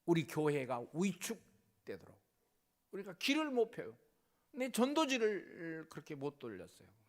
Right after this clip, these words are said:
세월호 사건 이후에 예수 믿으라고 하는 얘기가 그거 못했어요. 그 전도지가 그렇게 많이 쌓였었어요. 근데 다시 이제 시작을 하는 게, 하나님 너무 감사합니다. 너무 감사합니다.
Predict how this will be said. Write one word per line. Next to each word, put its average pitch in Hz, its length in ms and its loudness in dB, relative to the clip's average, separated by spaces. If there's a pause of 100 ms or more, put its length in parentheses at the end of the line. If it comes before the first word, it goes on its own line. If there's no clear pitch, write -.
(100)
세월호 147 480 -6
사건 131 440 -6
이후에 196 540 -2 (640)
예수 123 300 -6
믿으라고 104 420 -10
하는 123 300 -10
얘기가 127 580 -6 (260)
그거 143 140 -12
못했어요. 123 540 -10 (180)
그 202 140 -8
전도지가 196 540 -2
그렇게 180 260 -8
많이 156 240 -6
쌓였었어요. 135 720 -10
근데 196 160 -10
다시 202 320 -6
이제 214 160 -4
시작을 185 360 -6
하는 151 160 -14
게, - 80 -20 (840)
하나님 127 280 -6
너무 156 200 2
감사합니다. 202 640 0
너무 240 220 -6
감사합니다. - 440 -14